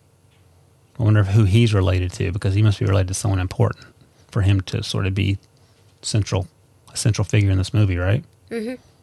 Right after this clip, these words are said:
Speaker 1: But for now, we'll just have to sort of, uh, guess, see if we can figure it out, make up our own theories, which is sort of fun too, right?
Speaker 2: Yeah, maybe we can make up our own, like, s-, Star Wars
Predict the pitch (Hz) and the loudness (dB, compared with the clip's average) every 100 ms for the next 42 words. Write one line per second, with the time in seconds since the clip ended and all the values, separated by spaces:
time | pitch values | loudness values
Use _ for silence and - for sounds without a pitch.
0 | - - - - - 123 117 120 139 135 | -20 -20 -20 -20 -2 0 2 4 4 2
1 | 127 117 123 - - 131 123 107 - 123 | 2 2 0 -2 0 2 4 2 -2 0
2 | 117 113 127 139 - - _ _ _ - | 2 4 2 0 -4 -10 _ _ _ -2
3 | 113 104 98 117 107 117 110 107 - 117 | 0 2 2 2 4 4 2 0 -2 0
4 | 110 113 113 117 107 98 92 101 104 113 | 2 4 4 4 2 0 -2 -4 -2 0
5 | 107 - 101 95 120 98 110 - _ - | 0 2 0 2 2 2 0 -2 _ -20
6 | _ 247 247 220 262 302 302 285 269 240 | _ -4 -2 0 -2 0 -2 -2 -4 -2
7 | 240 247 240 220 220 220 208 202 185 - | -2 -4 -4 -4 -4 -6 -8 -10 -10 -10
8 | - - _ _ - - - - 214 220 | -10 -12 _ _ -20 -8 -6 -2 0 0
9 | 214 214 196 190 202 - | 2 0 0 0 2 0